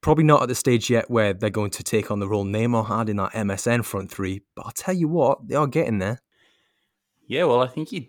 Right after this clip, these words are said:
Speaker 2: definitely have to play both of them as much as you can this season. Um, you know, you've definitely still got that real prospect that Messi's gonna be gone, uh, come next season. Um, but it's not like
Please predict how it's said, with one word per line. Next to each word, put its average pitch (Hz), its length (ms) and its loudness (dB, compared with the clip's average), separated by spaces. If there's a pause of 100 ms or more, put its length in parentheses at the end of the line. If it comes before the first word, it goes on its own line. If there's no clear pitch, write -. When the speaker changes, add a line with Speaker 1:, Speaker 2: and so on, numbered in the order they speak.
Speaker 2:
definitely 117 380 0
have 98 180 -2
to 101 80 -6
play 92 640 -2 (420)
both 92 240 -2
of 92 100 -4
them 87 200 -4
as 82 100 -12
much 95 280 -4
as 98 100 -8
you 87 60 -8
can 90 280 -2
this 87 140 -8
season. 87 640 -8 (160)
Um, 78 460 -8 (640)
you 95 100 -6
know, 82 80 -6
you've 82 100 -12
definitely 92 320 -2
still 98 240 -4
got 92 160 -4
that - 180 -2
real 95 200 -2
prospect - 640 -2
that 87 140 -4
Messi's 92 360 -6
gonna 87 160 -6
be 92 100 -10
gone, 92 540 -4 (480)
uh, 85 420 -6 (100)
come 92 220 -4
next 92 240 -2
season. 92 560 -6 (580)
Um, 85 540 -6 (720)
but 101 100 -4
it's 98 100 -2
not 110 100 2
like - 180 0